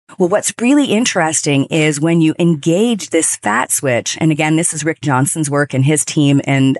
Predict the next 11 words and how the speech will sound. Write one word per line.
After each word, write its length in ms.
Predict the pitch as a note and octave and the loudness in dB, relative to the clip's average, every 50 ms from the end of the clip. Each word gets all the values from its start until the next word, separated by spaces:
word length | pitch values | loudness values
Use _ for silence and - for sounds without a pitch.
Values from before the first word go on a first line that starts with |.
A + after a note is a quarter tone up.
| - - | -6 -6
I, 300 | - C3+ C#3 C3+ B2+ - - - _ _ _ _ _ | -4 -4 -2 -4 -4 -6 -10 -18 _ _ _ _ _
I 160 | - D3 D3+ | -6 -4 -2
am 160 | D3+ D3 C#3+ D3 | 0 0 0 0
just 240 | C#3+ C#3+ - - - | 0 -2 -2 -2 -2
in 220 | - D#3 C#3+ - - | 0 0 0 0 0
awe 380 | A#2+ C3 B2+ C3+ C#3+ F3+ A3 - | 0 2 2 2 2 0 0 0
of 320 | - D#3+ D3+ D3 D3 C#3 - | 0 0 0 0 0 -2 -2
all 280 | - D3+ D3 D3+ D#3 D3 | -2 0 0 2 2 0
of 80 | C#3 | 0
their 160 | C#3 C#3+ C3+ C3 | 0 -2 0 0
research. 520 | C#3+ C#3+ - - C3 B2 C3+ C3+ - | 0 0 0 0 0 -2 -2 -2 -4